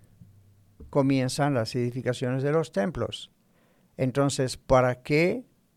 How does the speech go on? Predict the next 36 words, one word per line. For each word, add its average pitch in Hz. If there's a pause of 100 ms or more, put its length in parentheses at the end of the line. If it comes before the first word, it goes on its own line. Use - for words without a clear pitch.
diría 139
usted, 139
tenemos 127
en 147
la 127
iglesia 131
un 156
templo 127
o 123
un 135
edificio, 147
no 147
importa 123
la 120
forma 131
que 131
tenga, 117 (440)
donde 139
reunirnos 147 (260)
si -
la 135
iglesia 131
primitiva, 160
cuando 123
se, 107
en 110
el 117
año 139
setenta 143
después 139
de 139
Cristo 131
fue 117
destruido 131
el 143
templo, 127